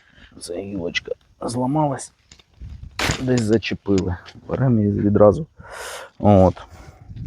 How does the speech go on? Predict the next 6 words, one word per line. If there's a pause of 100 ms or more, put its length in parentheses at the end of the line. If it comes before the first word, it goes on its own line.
(1200)
Так
що (440)
зараз
я
її
обірву